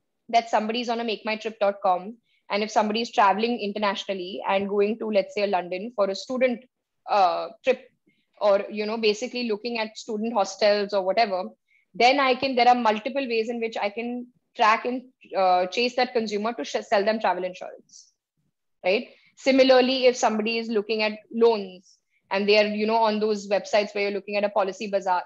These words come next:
Policy Bazaar would be for insurance. If you're looking at a Paisa Bazaar for loans, if you're looking at any of these websites, there are a lot of affiliate campaigns and branding campaigns and marketing campaigns that actually help you track and target that specific customer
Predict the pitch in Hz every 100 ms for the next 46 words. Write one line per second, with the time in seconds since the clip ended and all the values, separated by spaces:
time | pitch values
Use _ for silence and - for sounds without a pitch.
0 | - 214 214 220 220 208 208 202 214 208
1 | 196 196 180 185 180 _ _ - 170 220
2 | 208 220 220 220 196 214 202 196 196 185
3 | 196 190 185 185 185 196 208 214 196 202
4 | 208 208 196 180 175 185 196 _ _ _
5 | - 233 240 262 285 285 240 240 233 220
6 | 208 226 220 226 214 196 196 214 208 196
7 | 202 202 208 190 185 202 202 185 214 220
8 | 226 196 - 220 226 208 - 240 311 _
9 | _ _ 254 247 269 294 240 214 240 233
10 | 233 - 226 220 240 202 196 214 220